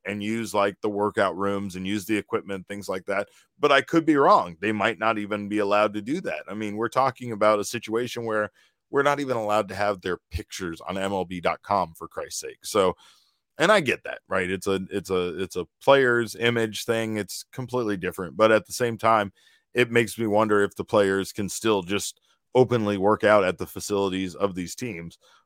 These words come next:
Most of them are in Arizona or Fl-, or Florida right now. Most of the players, whether they're minor league or major league, awaiting the, the hopeful end of this lockout so that they can just report to their teams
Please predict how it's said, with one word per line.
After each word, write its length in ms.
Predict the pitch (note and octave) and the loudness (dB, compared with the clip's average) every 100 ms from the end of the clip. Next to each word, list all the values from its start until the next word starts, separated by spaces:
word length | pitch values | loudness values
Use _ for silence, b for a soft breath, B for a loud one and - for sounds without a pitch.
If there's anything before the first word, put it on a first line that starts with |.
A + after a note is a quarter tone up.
| - | 4
Most 300 | A#2 D3 - | 6 6 4
of 100 | D3 | 2
them 160 | C3+ A2+ | 2 4
are 280 | G#2 A#2+ A#2+ | 8 10 8
in 240 | G2+ A2+ | 2 -2
Arizona 540 | F#2+ A2+ A2 G2+ G2+ G2+ | 2 4 4 4 2 2
or 160 | F2+ | -2
Fl-, 240 | - A2+ - | -10 -14 0
or 180 | A2+ A2 | 0 2
Florida 540 | G2+ G2 F2+ G2 G#2+ - | 0 0 0 -4 -8 -4
right 180 | G2+ - | -4 -4
now. 160 | E2+ G2 | -8 -4
Most 220 | G#2+ G2+ | -4 -2
of 40 | |
the 60 | A#2 | -6
players, 360 | G#2+ F#2+ G#2 G2+ | -2 -2 -2 0
whether 220 | G2 G2 | 0 0
they're 160 | F#2+ | -2
minor 300 | F#2+ G2 G#2+ | -2 -4 -2
league 180 | G2+ F#2+ | -4 -6
or 60 | G#2+ | -6
major 300 | F2+ F#2+ G2+ | -6 -6 -4
league, 240 | F#2 F#2+ - _ _ | -6 -6 -14 _ _
awaiting 640 | B2 A#2 A2 A#2 A#2 A#2+ A2 _ _ _ _ | 0 2 2 -2 -6 -10 -14 _ _ _ _
the, 240 | G#2+ G#2+ F2+ | -2 -2 -2
the 160 | G#2 G#2+ | -4 2
hopeful 580 | A2+ A2+ - A#2 G#2+ - _ _ | 4 2 2 0 0 -4 _ _
end 200 | G#2+ A2+ | -2 0
of 100 | G#2 | -2
this 180 | G#2 - | -2 0
lockout 480 | A2+ D#3 G#2+ G2+ F#2 | 2 2 2 -2 -2
so 140 | A2 | -2
that 160 | G2+ F#2 | -2 -2
they 120 | G#2+ | -4
can 140 | A2 | -6
just 180 | G2+ F#2+ | -8 -8
report 340 | G#2+ - G2+ | -6 -4 -4
to 100 | F#2+ | -4
their 160 | G#2+ F#2+ | -2 -2
teams 500 | - C3 A2+ A2 | -4 -6 -6 -8